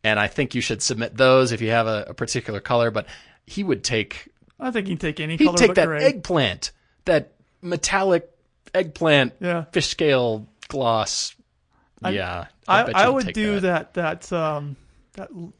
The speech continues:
Speaker 2: really bright lime green, not the yellowish
Speaker 1: Mm.
Speaker 2: green, the, the, like, really
Speaker 1: Yeah.
Speaker 2: bright. I think they call it, is it chrome green?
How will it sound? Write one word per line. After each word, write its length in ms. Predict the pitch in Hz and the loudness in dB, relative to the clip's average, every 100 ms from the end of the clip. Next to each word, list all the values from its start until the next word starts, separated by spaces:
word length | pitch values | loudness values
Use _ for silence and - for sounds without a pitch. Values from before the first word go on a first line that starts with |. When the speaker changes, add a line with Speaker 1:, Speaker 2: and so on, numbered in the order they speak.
| _ | _
Speaker 2:
really 360 | 185 202 233 202 | -6 -4 -4 -8
bright 560 | 175 190 190 190 185 | -10 -4 0 0 -2
lime 420 | 180 175 175 170 156 | -8 -6 -4 -4 -6
green, 380 | 170 156 147 | -8 -8 -8
not 180 | 147 190 | -6 -6
the 80 | 226 | -4
yellowish 440 | 202 202 185 175 | -2 0 0 -2
Speaker 1:
Mm. 40 | 170 | -6
Speaker 2:
green, 460 | 175 165 165 160 - _ _ | -6 -6 -4 -6 -10 _ _
the, 120 | 175 | -6
the, 100 | 170 165 | -2 -4
like, 140 | 160 | -2
really 200 | 185 185 | -2 -2
Speaker 1:
Yeah. 80 | 190 | -2
Speaker 2:
bright. 280 | 175 165 170 | -4 -4 -6
I 40 | 151 | -8
think 220 | 185 180 | -10 -12
they 60 | |
call 200 | 165 160 | -10 -10
it, 60 | 165 | -10
is 80 | 175 | -14
it 80 | - | -14
chrome 400 | - 170 180 170 | -8 -6 -6 -6
green? 460 | 170 170 175 175 | -6 -6 -6 -8